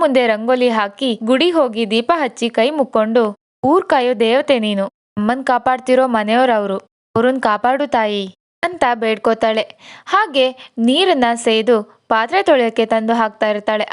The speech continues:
ಅದನ್ ನೋಡಿದ್ ಗಂಗಾದ್ರಯ್ಯ ಅವಳ ಹತ್ರ ಹೋಗ್ಬಿಟ್ಟು, "ಏನ್ ಮಾಡ್ತಿದೀಯಮ್ಮ?" ಅಂತ ಕೇಳ್ದಾಗ ಸ್ನೇಹ, "ಯಾಕಪ್ಪ?" ಅಂತ ಕೇಳ್ತಾರೆ. ಆಗ ಗಂಗಾದ್ರಯ್ಯ, "ಅಲ್ಲಮ್ಮ, ನೀನಿರೋ ಪರಿಸ್ಥಿತಿಲಿ ಇದನ್ನೆಲ್ಲ ಮಾಡ್ಬಾರ್ದು" ಅಂತ ಹೇಳ್ದಾಗ ಸ್ನೇಹ, "ನಾನ್ ನಾಳೆ ಉಳಿತೀನೋ ಇಲ್ವೋ ಅನ್ನೋ ಸಂದರ್ಭದಲ್ಲಿ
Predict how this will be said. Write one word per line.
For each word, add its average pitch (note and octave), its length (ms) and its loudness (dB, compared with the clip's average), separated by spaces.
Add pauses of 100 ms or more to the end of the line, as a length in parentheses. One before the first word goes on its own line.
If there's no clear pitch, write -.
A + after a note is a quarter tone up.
ಅದನ್ F4 260 -2
ನೋಡಿದ್ D#4 300 2
ಗಂಗಾದ್ರಯ್ಯ A#3 640 2 (280)
ಅವಳ C4+ 240 2
ಹತ್ರ D4 200 0
ಹೋಗ್ಬಿಟ್ಟು, A3+ 340 -2 (280)
"ಏನ್ E4+ 180 -2
ಮಾಡ್ತಿದೀಯಮ್ಮ?" A3+ 560 -2 (240)
ಅಂತ A#3+ 160 -4 (180)
ಕೇಳ್ದಾಗ A#3+ 420 0
ಸ್ನೇಹ, C4 320 -2 (200)
"ಯಾಕಪ್ಪ?" C#4 340 -2 (680)
ಅಂತ E4+ 180 -4 (180)
ಕೇಳ್ತಾರೆ. A3+ 440 0 (180)
ಆಗ E4+ 100 -2 (160)
ಗಂಗಾದ್ರಯ್ಯ, A#3 560 0 (240)
"ಅಲ್ಲಮ್ಮ, A#3+ 360 0 (280)
ನೀನಿರೋ D4+ 380 2
ಪರಿಸ್ಥಿತಿಲಿ B3+ 800 -2
ಇದನ್ನೆಲ್ಲ A3+ 320 0 (160)
ಮಾಡ್ಬಾರ್ದು" A3+ 600 -2 (320)
ಅಂತ E4+ 180 -2 (160)
ಹೇಳ್ದಾಗ B3 420 0 (120)
ಸ್ನೇಹ, C#4 260 0 (440)
"ನಾನ್ G#3+ 300 -2
ನಾಳೆ B3+ 200 0 (100)
ಉಳಿತೀನೋ A#3+ 420 0 (120)
ಇಲ್ವೋ B3 240 0
ಅನ್ನೋ B3+ 160 -2
ಸಂದರ್ಭದಲ್ಲಿ A#3 840 0